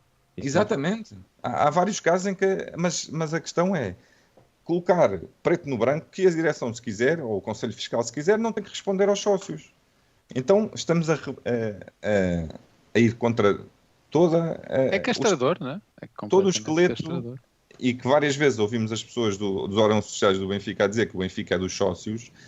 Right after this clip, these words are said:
Speaker 2: mas depois fazem coisas destas e eu pergunto,
Speaker 3: Claro.
Speaker 2: quem faz isto tem na cabeça que o Benfica é dos sócios ou é da direção? Eu,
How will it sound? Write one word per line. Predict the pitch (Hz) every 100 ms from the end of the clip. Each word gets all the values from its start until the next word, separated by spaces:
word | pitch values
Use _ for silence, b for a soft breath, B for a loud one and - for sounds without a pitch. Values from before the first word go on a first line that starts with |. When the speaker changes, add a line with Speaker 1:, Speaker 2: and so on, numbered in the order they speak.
| B B
Speaker 2:
mas | 156
depois | - 180
fazem | - 165 165
coisas | 165 160 156
destas | 170 170 165 156
e | 160
eu | 165
pergunto, | 160 147 101 -
Speaker 3:
Claro. | - - _ - -
Speaker 2:
quem | 143
faz | - 135 120
isto | 139 - - 127 123 b b b _
tem | 147 143 131
na | 120
cabeça | 120 113 127 131
que | 117
o | 110
Benfica | - 117 110
é |
dos | -
sócios | 139 151 147 127
ou | 120
é |
da | 107 104
direção? | 101 95 - 87 85
Eu, | 110